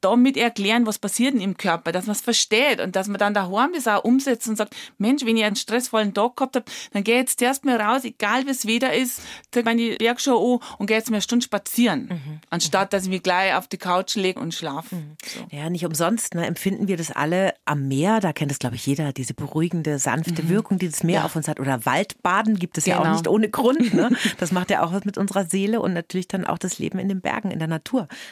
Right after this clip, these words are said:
Speaker 2: Das kann ich mir schon gut vorstellen. Wie fühlt sich das denn an, wenn man vier Monate in der Stille war, auf der Alm und dann kommt man zurück ins Tal?
Speaker 1: Ähm, mittlerweile hab ich's gut gelernt, diesen Wechsel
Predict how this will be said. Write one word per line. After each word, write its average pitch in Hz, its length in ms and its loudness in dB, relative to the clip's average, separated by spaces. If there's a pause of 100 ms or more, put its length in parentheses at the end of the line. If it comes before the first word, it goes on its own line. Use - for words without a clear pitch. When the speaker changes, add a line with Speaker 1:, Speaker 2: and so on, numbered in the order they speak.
(120)
Speaker 2:
Das - 80 -12
kann 165 180 -2
ich 156 80 -4
mir 160 100 -2
schon 160 140 -8
gut 160 140 -6
vorstellen. 160 420 -2 (300)
Wie 113 80 -2
fühlt - 220 -2
sich 196 140 0
das 165 120 -2
denn 151 160 -4
an, 185 200 0
wenn 233 120 2
man 175 140 0
vier 165 200 -2
Monate 151 440 -2
in 147 120 -2
der 143 120 -2
Stille 156 480 0
war, 160 260 0 (440)
auf - 180 -10
der - 140 -2
Alm 170 320 2
und 151 180 -4
dann 143 160 -2
kommt - 240 -4
man 151 160 -4
zurück 151 300 -6
ins - 200 -8
Tal? 143 380 -4 (380)
Speaker 1:
Ähm, 180 160 -6
mittlerweile 180 580 0
hab 202 120 -2
ich's 190 200 -6
gut 226 280 0
gelernt, 214 380 0
diesen 175 260 -4
Wechsel 156 460 -4